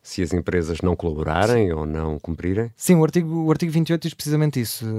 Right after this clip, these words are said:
Speaker 2: A linha C deste artigo vinte e oito, que está na proposta, diz que há poder para impor multas, que oficialmente não sabe qual é o valor. Temos apenas números do Jornal Político, que nos dá conta de que será seis por cento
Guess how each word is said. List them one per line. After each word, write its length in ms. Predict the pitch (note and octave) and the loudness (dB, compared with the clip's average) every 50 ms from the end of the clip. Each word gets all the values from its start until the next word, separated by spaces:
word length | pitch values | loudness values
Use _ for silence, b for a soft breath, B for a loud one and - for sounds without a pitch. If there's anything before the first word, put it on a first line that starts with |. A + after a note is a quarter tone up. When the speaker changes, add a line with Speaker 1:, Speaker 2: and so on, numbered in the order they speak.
| A2 A#2 - - D3+ B2 A#2 | -4 -6 -6 -8 -8 -6 -4
Speaker 2:
A 80 | A#2 A#2+ | -4 2
linha 280 | A#2+ C#3+ C#3+ C#3+ C#3 C3 | 4 4 6 6 4 4
C 160 | - D3 C3 | 2 0 0
deste 260 | C3 C3+ B2 - C3+ | 2 0 -2 -2 -4
artigo 220 | B2+ - C3+ B2 | -4 -4 -6 -4
vinte 220 | A#2+ C3 B2+ A2+ - | -2 -2 -4 -2 0
e 40 | C#3 | -2
oito, 200 | E3+ F#3 - - _ _ | -2 -2 -4 -12 _ _
que 60 | - | -4
está 140 | - - C#3 | -2 0 0
na 100 | C3 A#2 | 0 0
proposta, 480 | A2+ B2+ A2+ - C#3 D3 - - E3 B B B B B B B | -4 -6 -2 -2 -2 0 0 -4 -8 B B B B B B B
diz 200 | - C3+ C3 - | -4 -2 -2 -2
que 100 | - - D#3 | 2 2 2
há 60 | C#3+ | 2
poder 420 | - - C#3 C3 C#3 D3+ E3+ E3+ | 2 0 0 2 4 4 4 2
para 220 | E3+ - D3 C#3 C3+ | 0 0 0 0 0
impor 280 | C3 A#2+ - C3+ B2+ | 0 0 0 -2 0
multas, 540 | B2 B2 B2 C#3+ D3+ - - F#3 F#3 - - B B B B B B B _ - | 0 0 -2 -2 -2 -2 -4 -6 -6 -8 -12 B B B B B B B _ 0
que 120 | - G3 | 2 4
oficialmente 720 | G3 F3 - F3+ E3+ - E3+ D#3+ D#3+ D3+ C#3 - - D3 | 4 4 4 2 2 4 4 4 4 4 2 0 -2 0
não 180 | D3 C#3+ E3 F3 | 2 4 4 4
sabe 300 | D#3 - D#3 D3 - - | 4 2 0 0 0 0
qual 200 | - C3+ C3+ C3+ | 0 2 4 4
é 40 | C3 | 4
o 80 | B2+ | 2
valor. 360 | A#2 A#2 B2 A2+ A#2+ A#2+ C#3 B B B B B B B B _ | 2 -2 -2 -2 -2 -2 -2 B B B B B B B B _
Temos 220 | - D3 D3 C3+ | 2 2 2 2
apenas 320 | C#3 - D3+ C#3+ C#3 A#2 | 2 2 2 2 2 4
números 260 | C#3 C#3 C3 B2 A#2 A#2 | 2 2 2 0 -2 -4
do 120 | A#2+ A#2+ | -6 -6
Jornal 260 | A2 A#2 B2+ B2 A#2+ | -4 -2 -2 -2 -2
Político, 480 | A2 B2 A#2+ A#2 A#2 A2+ - - _ - | -4 -6 -6 -6 -6 -6 -8 -10 _ -6
que 80 | C3 | -6
nos 140 | A#2+ A2+ A2 | -6 -4 -2
dá 180 | G#2+ B2 A#2 A2+ | 0 0 -2 -2
conta 340 | - - C3 B2 A#2 B2+ A#2+ | -2 -2 -2 -2 -2 -4 -6
de 120 | A2 B2 | -6 -8
que 100 | G#2+ - | -8 -8
será 340 | - - - C3 B2+ A#2+ A#2 | -6 -4 0 0 2 2 0
seis 420 | - - - - D#3+ D#3+ D3 - - | -2 -2 2 4 4 4 4 2 -4
por 180 | _ - C3 | _ -12 -8
cento 520 | - - - - D3 C#3+ C3+ A#2+ - - | -6 -4 0 2 2 2 2 0 -4 -8